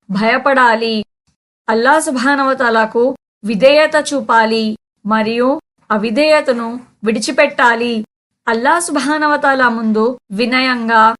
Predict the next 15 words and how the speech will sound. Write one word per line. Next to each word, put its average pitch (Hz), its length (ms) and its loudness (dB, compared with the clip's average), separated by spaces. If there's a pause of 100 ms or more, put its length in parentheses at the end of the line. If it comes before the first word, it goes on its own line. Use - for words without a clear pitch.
(140)
నమ్రతతో 233 960 0 (200)
మరియు 233 540 0 (240)
నిరుపేదగా 262 800 2
ఉండాలి. 226 760 0 (480)
అల్లాహ్ 247 340 2
సుబ్హానహు 285 500 2
వ 277 60 2
తఆలాను 254 460 2
మాత్రమే 254 720 0 (120)
విశ్వసించాలి. 240 1160 0 (440)
అల్లాహ్ 269 320 -2
సుబ్హానహు 302 480 -2
వ 302 60 2
తఆలా 277 300 0
పట్ల 226 520 0